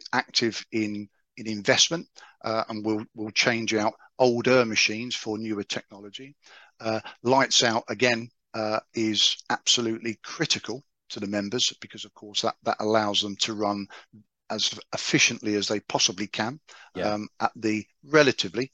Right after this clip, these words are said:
Speaker 1: lowest cost, uh, energy costs aside, of course. You know. Um, and, uh, automation is certainly something that's coming into, uh, the industry very much. Uh, some of our members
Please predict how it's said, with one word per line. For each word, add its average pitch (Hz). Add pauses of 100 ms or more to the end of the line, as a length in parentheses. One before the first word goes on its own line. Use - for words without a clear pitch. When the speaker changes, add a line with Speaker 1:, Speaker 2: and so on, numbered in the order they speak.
Speaker 1:
lowest 104
cost, - (140)
uh, 101
energy 107
costs -
aside, 104
of -
course. 101
You 110
know. -
Um, 110 (440)
and, 131
uh, 135
automation 143
is 120
certainly 156
something 117
that's -
coming 123 (520)
into, 131 (220)
uh, 104 (180)
the 107
industry 107
very 104
much. - (140)
Uh, -
some 135
of 117
our 107
members 107